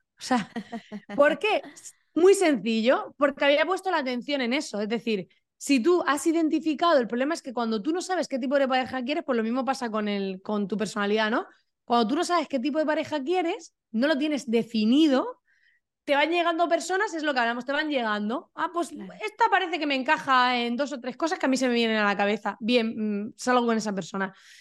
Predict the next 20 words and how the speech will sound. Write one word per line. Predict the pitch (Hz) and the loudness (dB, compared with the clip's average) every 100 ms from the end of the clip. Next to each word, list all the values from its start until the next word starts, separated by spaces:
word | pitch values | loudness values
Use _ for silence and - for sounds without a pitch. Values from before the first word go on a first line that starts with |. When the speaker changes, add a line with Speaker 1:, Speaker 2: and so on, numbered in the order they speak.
| - _ | -20 _
Speaker 1:
Pero | - 269 | 2 2
si | 269 | 4
yo | 285 | 4
tengo | 359 370 | 6 4
claro | 349 330 302 | 4 2 4
la | 226 214 | 2 2
lista | 285 294 233 | 0 -2 -2
de | 208 | 0
cómo | 214 285 | 0 -2
es | |
esa | 294 285 | -4 -4
persona, | 254 - 320 285 392 _ _ _ _ _ _ _ _ | -4 -2 -2 -2 -4 _ _ _ _ _ _ _ _
cuando | 254 247 233 | 2 4 4
llegue | 233 330 294 254 | 4 2 2 2
esa | 277 | 0
persona | 302 320 359 330 | -2 -2 0 2
la | 240 | 4
voy | 254 | 4
a | 226 | 4
ver, | 220 196 | 2 -2